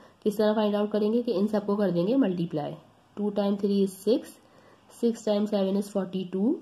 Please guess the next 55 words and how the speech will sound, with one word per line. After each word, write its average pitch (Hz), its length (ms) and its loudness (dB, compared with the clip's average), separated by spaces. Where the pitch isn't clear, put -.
फ़ोर्टी 202 340 -2
टू 220 280 0
को - 100 -4
multiply 202 520 0
करना 202 260 2
है 208 80 0
हमें 208 160 2
यहाँ 202 140 0
टू 190 240 -4
से, 233 160 2
वो 233 120 2
हम 185 140 0
रफ 160 120 0
वर्क 196 200 -2
में 220 100 -2
कर 214 120 0
लेते 208 280 0
हैं। 240 200 2
टू 202 100 2
टाइम 196 220 2
two 202 180 0
is 196 80 -2
four 196 340 -2
and 226 160 -2
two 190 120 -2
टाइम 180 200 -4
four 185 260 -2
is 175 160 2
eight। 214 260 0
लास्ट 185 280 -2
में 214 80 2
इसे 214 180 -2
मल्टीप्लाई 196 500 -2
करना 190 220 -4
है 214 120 -2
थ्री 175 320 -2
से। 233 160 2
थ्री 202 220 0
टाइम 208 220 -2
फ़ोर 196 260 -2
is 196 140 -4
ट्वेल्व 185 260 -2
का 190 140 -4
टू, 180 160 -6
वन 180 240 -2
कैरी, 175 300 0
थ्री 208 220 -6
टाइम 190 280 -4
एट 180 540 -2
is 185 180 -4
ट्वेंटी 180 260 -2
फ़ोर 180 220 -2
प्लस 180 280 -6
वन 190 160 -6
ट्वेंटी 170 420 -2